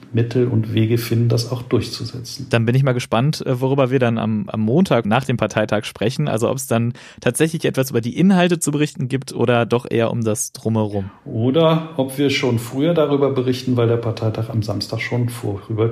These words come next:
Speaker 1: vorher zu Ende gegangen ist.
Speaker 2: Oder so. Vielen Dank, Gregor Mainz, äh, für die Informationen rund um den A-F-D-Parteitag in Kalkar.
Speaker 1: Gerne, Sebastian.
Speaker 2: Inzwischen kann man sagen,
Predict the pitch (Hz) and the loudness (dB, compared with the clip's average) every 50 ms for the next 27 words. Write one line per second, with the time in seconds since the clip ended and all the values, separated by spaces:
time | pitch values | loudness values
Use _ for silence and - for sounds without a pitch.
0 | - - - - - 120 117 120 117 - - - 110 113 113 - - - - - | -4 -10 -14 -8 -4 0 0 0 0 -2 -2 -2 -2 -2 -2 -6 -10 -10 -8 -4
1 | 147 139 127 110 101 98 92 - - - - 101 107 113 110 151 147 143 143 127 | -4 0 0 0 0 0 -2 -4 -6 -6 -6 -6 -4 -2 2 2 4 4 2 2
2 | 127 127 117 117 - - - - - - - - - 131 190 180 170 165 147 160 | 4 2 2 0 -4 -12 -16 -14 -16 -16 -10 -2 2 4 4 4 4 2 2 2
3 | 170 170 - - 156 156 151 147 135 127 127 135 139 135 131 - - 123 117 120 | 2 0 -4 -2 -2 0 2 2 2 2 0 0 0 -2 -2 -2 0 0 0 0
4 | - - 131 120 120 120 135 147 135 131 123 117 - - 135 143 147 135 139 160 | 0 -2 -2 -2 0 -2 -2 -4 -2 -4 -4 -4 0 0 0 0 2 2 2 0
5 | 185 180 147 143 135 131 123 127 127 - 151 151 - 131 - 131 120 117 - 113 | 0 0 0 -2 -2 0 0 -2 -2 -2 -4 0 0 0 0 0 -2 0 0 -2
6 | 107 110 104 - - 104 113 - - 90 90 _ _ _ _ _ _ - 143 170 | -2 -4 -6 -4 -4 -4 -4 -4 -6 -8 -8 _ _ _ _ _ _ 0 2 2
7 | 185 165 123 113 92 87 87 - - - - - - _ - 143 147 151 - 185 | 2 2 0 0 0 -2 -6 -8 -12 -14 -16 -16 -18 _ -2 0 0 2 2 2
8 | 202 - 185 165 - 143 143 147 139 120 123 117 127 139 143 143 | 2 2 0 0 0 2 2 2 2 2 2 2 2 2 2 0